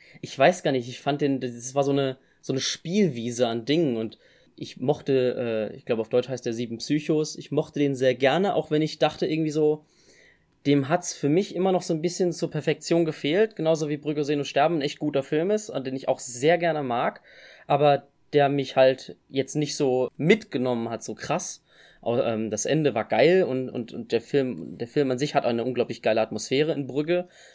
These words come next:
weil es halt genau diesen Zwiespalt, den du da, äh, ansprichst, hat. Deswegen liebe ich, hab ich mich so ein bisschen in die Arbeit dieses Regisseurs verliebt, aber mit, äh, Three Billboards war das dann so, als hätte er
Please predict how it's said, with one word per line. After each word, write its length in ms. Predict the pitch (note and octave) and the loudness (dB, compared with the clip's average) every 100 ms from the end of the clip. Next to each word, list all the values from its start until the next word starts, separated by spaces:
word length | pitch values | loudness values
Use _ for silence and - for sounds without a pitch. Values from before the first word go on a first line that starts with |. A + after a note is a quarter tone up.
| _ - | _ -10
weil 240 | G#2+ B2 C#3+ | 2 4 4
es 100 | C#3+ | 0
halt 140 | B2 | -2
genau 180 | A#2+ A#2+ | 0 0
diesen 180 | A#2+ A#2 | -2 -6
Zwiespalt, 400 | C3+ C3+ C#3+ B2 | -10 -4 -2 0
den 100 | A#2+ | -2
du 80 | A#2 | 0
da, 280 | A2 G#2+ - | 0 0 -2
äh, 40 | G#2+ | -6
ansprichst, 680 | G#2+ B2 - A#2 - - - | -6 -10 -10 -10 -10 -16 -14
hat. 420 | - D3 - - _ _ _ _ _ _ - G1+ G1+ | 0 0 0 -16 _ _ _ _ _ _ -20 -20 -16
Deswegen 500 | C2 C3 B2+ D#3 C#3 | -6 -4 0 0 0
liebe 260 | C3+ D#3 F3 | 0 0 0
ich, 300 | E3+ - - B2 - - - - | 0 -4 -12 -12 -14 -20 -20 -4
hab 180 | C3+ C3 | 0 0
ich 80 | C3+ | 0
mich 180 | C3 - | -6 -4
so 80 | C3 | -6
ein 40 | |
bisschen 240 | C#3 C#3+ | -6 -6
in 80 | B2+ | -6
die 80 | A#2+ | 0
Arbeit 240 | C3+ C#3 | 2 2
dieses 240 | A#2+ A#2+ A#2 | 0 -4 -4
Regisseurs 420 | A#2+ A2 E3+ F3+ | -2 4 6 4
verliebt, 380 | - A#2 C3+ - | -2 -6 -6 -4
aber 200 | A#2+ A#2+ | -2 -2
mit, 240 | A#2+ - | -4 -6
äh, 160 | - A2+ | -4 -4
Three 260 | - A#2 | -2 -2
Billboards 720 | A2 D3+ G3+ B2 A2 B2 - - | 2 4 6 4 2 0 -10 -16
war 300 | - B2 A#2 | -18 -2 -2
das 140 | A#2 - | 0 -2
dann 180 | B2 | -2
so, 140 | A#2+ A#2+ | 0 -2
als 200 | A2+ - | -2 -6
hätte 180 | C#3 C#3 | -4 -2
er 360 | C3 B2 - | 2 0 -2